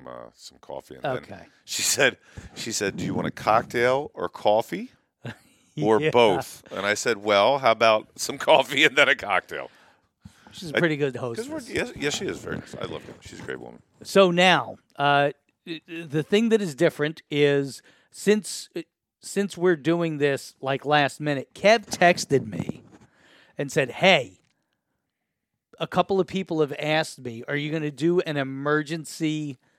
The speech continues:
Speaker 1: Episode.
Speaker 2: episode?" And I was like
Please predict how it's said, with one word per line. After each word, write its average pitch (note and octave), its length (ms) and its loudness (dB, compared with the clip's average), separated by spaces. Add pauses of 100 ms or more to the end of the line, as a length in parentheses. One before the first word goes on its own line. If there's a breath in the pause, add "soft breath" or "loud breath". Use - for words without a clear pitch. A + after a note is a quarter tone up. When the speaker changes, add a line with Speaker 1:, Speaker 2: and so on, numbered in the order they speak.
(160)
Speaker 1:
Episode. D2+ 240 -6
Speaker 2:
episode?" F3+ 760 4 (540)
And G3 160 2
I G3+ 80 4
was G3+ 160 2
like G3+ 480 4